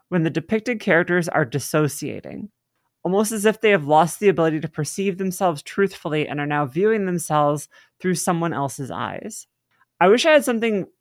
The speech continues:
else wise to say about it, but given the show's general attention to detail and emphasis on what is happening to Anthe and Utena, and everyone else, to be honest, is wrong, I think it would be very odd if the animators were making these scenes beautiful just to be sexy.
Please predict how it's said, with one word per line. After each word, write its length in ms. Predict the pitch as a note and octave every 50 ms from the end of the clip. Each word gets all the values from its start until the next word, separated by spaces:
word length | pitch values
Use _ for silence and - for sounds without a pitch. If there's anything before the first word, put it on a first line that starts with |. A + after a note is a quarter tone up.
| _ _ -
else 240 | F3+ F3 E3+ D#3 -
wise 380 | D3+ D3 D#3+ D#3 D#3 E3+ E3+ -
to 100 | - D#3+
say 260 | - - E3 C#3+ D3
about 260 | E3 E3 G3+ G#3 A3
it, 160 | A#3 A#3 -
but 140 | - E3 D3+
given 200 | - G3+ G3 G3+
the 80 | G#3+ G#3+
show's 300 | G3+ A3 G3+ G3 F3+ F#3
general 280 | F3 D3+ D#3+ E3 E3
attention 420 | D#3+ D3+ - - D#3+ D#3 D#3 D#3+ D3+
to 100 | D3 C#3
detail 400 | - D3+ D3 D3 - F3+ E3+ D3
and 100 | C#3+ -
emphasis 540 | C3 C#3+ - - D#3+ D3+ - D#3 D3+ -
on 140 | E3 D3 C#3+
what 100 | C#3+ C#3+
is 160 | C#3 C3 -
happening 480 | - - D#3+ D#3+ D#3+ - D#3+ D#3 D#3 C#3+
to 120 | - C3+ - -
Anthe 300 | D3 D3+ D3 - D#3+ C#3+
and 100 | B2+ -
Utena, 460 | - F#3 G#3 - - C#3+ B2 A#2+ C#3 - _ _ _ _ _ _ _ _ -
and 160 | G3+ A#3 A3+
everyone 340 | E3 C#3 C#3 D#3+ E3 D3+ D3
else, 180 | C3+ D3 C#3+ -
to 80 | -
be 100 | A#2 B2
honest, 320 | A2+ A#2+ B2 B2+ D3 - _ _ _ _ _ _ _ _ -
is 220 | E3 D3 B2+ D3
wrong, 420 | E3+ G#3+ G3 D#3+ C#3+ C#3 C3 C3 - _ _ _ _ _ _ _ _ _ -
I 100 | - F#3+
think 200 | - - - A#3+
it 60 | A3+ A#3+
would 80 | G3
be 80 | A#3 A3+
very 260 | F3+ G3+ G#3+ G#3 - - _ -
odd 380 | - F#3+ G3 F#3+ F3+ E3+ D#3 - -
if 160 | F3 D#3 -
the 120 | - - -
animators 540 | E3 E3 D#3+ E3 D#3+ D#3+ D3+ D#3+ D#3 -
were 80 | E3+ D#3+
making 320 | D3+ D3 D3 C#3+ D#3 D3+ D3
these 160 | D3+ D3+ C#3+
scenes 260 | - E3 D3+ D3 C3 -
beautiful 420 | - D3+ D#3+ D3+ D#3 - F3 D#3+
just 260 | - - C#3+ - -
to 80 | - -
be 80 | C#3
sexy. 680 | C3+ - - - C3 - - - - - - - G3 F#3+